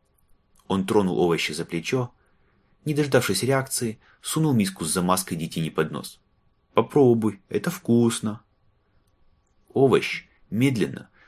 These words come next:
словно боясь расплескать остатки мозгов, наклонил голову и уставился в миску. Лючано зачерпнул полную ложку розоватой кашицы, поднес к губам здоровяка. Тот с послушанием поймальчика открыл рот.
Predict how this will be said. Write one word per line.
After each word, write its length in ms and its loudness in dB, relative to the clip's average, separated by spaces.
словно 280 -2
боясь 340 2
расплескать 480 -4
остатки 380 -2
мозгов, 520 -4
наклонил 460 -6
голову 500 -2
и 60 -8
уставился 580 -2
в 60 -14
миску. 420 -10
Лючано 560 -2
зачерпнул 500 0
полную 420 2
ложку 420 0
розоватой 520 -2
кашицы, 560 -6
поднес 360 -2
к 100 -14
губам 400 -4
здоровяка. 720 -6
Тот 200 -2
с 40 -10
послушанием 680 -4
поймальчика 680 -4
открыл 340 -6
рот. 260 -10